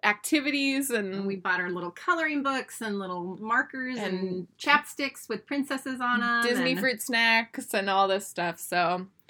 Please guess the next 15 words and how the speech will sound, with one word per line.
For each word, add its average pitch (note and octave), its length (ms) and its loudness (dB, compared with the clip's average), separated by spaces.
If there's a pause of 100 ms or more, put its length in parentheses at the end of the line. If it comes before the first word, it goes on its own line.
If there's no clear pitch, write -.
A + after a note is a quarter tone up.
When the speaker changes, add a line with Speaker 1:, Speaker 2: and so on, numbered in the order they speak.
(560)
Speaker 1:
um, E3 580 -2
Speaker 2:
So F3 60 -12
she's E3 180 -14
all E3+ 100 -6
ready G#3+ 200 -6
to A3+ 80 -10
go A3 80 -8
to G#3 100 -6
Disneyland E3 300 -6
with - 140 -14
all D#3 160 -4
her F#3+ 160 -8
little F3+ 200 -10
things. B2+ 380 -16 (160)
Speaker 1:
Already. G3+ 680 0